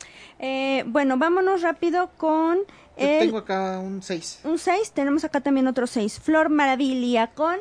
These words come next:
Speaker 2: Flor Maravilla con, eh, Sofía.
Speaker 1: Sofía.
Speaker 2: A ver, Sofía, tú traes, lo anoté aquí porque me llamó mucho la atención, tú traes un treinta y tres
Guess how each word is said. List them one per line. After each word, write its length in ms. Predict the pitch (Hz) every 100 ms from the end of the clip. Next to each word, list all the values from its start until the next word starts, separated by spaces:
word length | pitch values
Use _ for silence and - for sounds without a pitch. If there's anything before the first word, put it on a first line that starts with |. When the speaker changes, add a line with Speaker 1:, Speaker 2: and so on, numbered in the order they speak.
| 466 -
Speaker 2:
Flor 220 | 349 311
Maravilla 760 | 294 294 320 302 285 262 262 262
con, 360 | 254 269 277 -
eh, 480 | 214 208 208 202 202
Sofía. 460 | - 269 320 269 170
Speaker 1:
Sofía. 100 | - - -
Speaker 2:
A 120 | 196
ver, 180 | 233 262
Sofía, 480 | 254 254 277 247 196 - - - - _ _ _ -
tú 160 | 311 330
traes, 500 | 320 277 294 - - - - - _ - - _ - - _ _ _
lo 160 | 185 180
anoté 220 | 180 220
aquí 240 | 214 220
porque 480 | 196 190 - 165 156 - _ _ _ _ _ _
me 120 | 170
llamó 220 | 165 170 190
mucho 240 | 202 220
la 60 | 196
atención, 400 | 208 196 202 185 - - - - -
tú 140 | 302
traes 280 | 294 294 285
un 140 | 285
treinta 360 | 254 233 202 214
y 80 | 208
tres 420 | 226 214 202